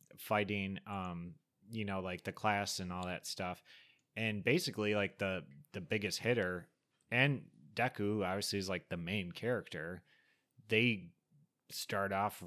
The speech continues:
right in the beginning. And it's not like it solves the problem of the whole villains, like, coming to the camp and all that, but it's such a big part for Midoriya and, like, his story and all that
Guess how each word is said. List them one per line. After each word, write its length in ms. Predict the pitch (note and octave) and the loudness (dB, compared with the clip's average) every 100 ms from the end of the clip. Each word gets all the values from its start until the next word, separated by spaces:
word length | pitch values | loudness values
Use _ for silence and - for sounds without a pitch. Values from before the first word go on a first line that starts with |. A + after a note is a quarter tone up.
| E2+ | -2
right 240 | G2 A#2 | 0 2
in 80 | A2 | -2
the 60 | G2 | -4
beginning. 500 | F#2 A#2+ D#3+ D2 - _ - | 0 2 0 -4 -10 _ -4
And 420 | A#2 A2+ A2+ G2+ - _ _ _ | 0 0 -2 -6 -12 _ _ _
it's 240 | B2 - B2+ | -8 -6 -2
not 240 | C3+ B2+ | 0 2
like 200 | B2+ - - - - | 2 2 -8 -18 -4
it 260 | A2+ G2+ - - - _ _ _ _ - _ _ _ - | -2 -2 -8 -20 -20 _ _ _ _ -20 _ _ _ -4
solves 540 | - A#2+ A2+ A#2 A#2 | 0 4 6 6 4
the 100 | - | -2
problem 600 | F#2 - F#2+ G2 A#2 A#2 A#2 | -4 0 2 2 0 0 -2
of 380 | G2+ G2 F2+ | -2 -2 -2
the 80 | F#2+ | -6
whole 220 | G2 G#2 | -2 0
villains, 520 | E2+ F#2+ F#2 G2 G2 G2 | 0 -2 -2 -4 -4 -4
like, 160 | F2 | -6
coming 380 | - F#2+ F#2 F#2 | -6 -6 -4 -6
to 240 | - G2+ F2 | -4 -4 -4
the 100 | F2 | -6
camp 380 | - F2 F2+ | -4 -4 -4
and 100 | A2+ | -4
all 140 | A2 A2+ | -4 -2
that, 320 | A#2 A#2+ - | -2 -2 -4
but 200 | F#2 - - - - - | -6 -6 -12 -20 -12 0
it's 220 | A2+ - | 2 2
such 340 | - A2+ - | 2 2 2
a 100 | G#2+ | 0
big 320 | F2 A2 G2 - | 2 2 2 0
part 380 | G#2+ G#2 G2 - | 0 0 -2 -8
for 360 | - G2+ G#2+ | -6 0 0
Midoriya 760 | G2 E2+ F#2+ F#2+ F#2+ F2 F2 E2+ | 0 -4 -2 -2 -2 -2 -4 -4
and, 120 | E2+ | -4
like, 180 | E2+ - | -8 -4
his 460 | G#2 G2 F2+ - - _ | -2 -2 -2 -4 -8 _
story 600 | - - A2 A2 G#2 F#2 | -4 -2 0 0 0 0
and 120 | F2 | -4
all 220 | E2+ E2+ E2+ | -6 -6 -6
that 320 | F2 E2+ | -6 -6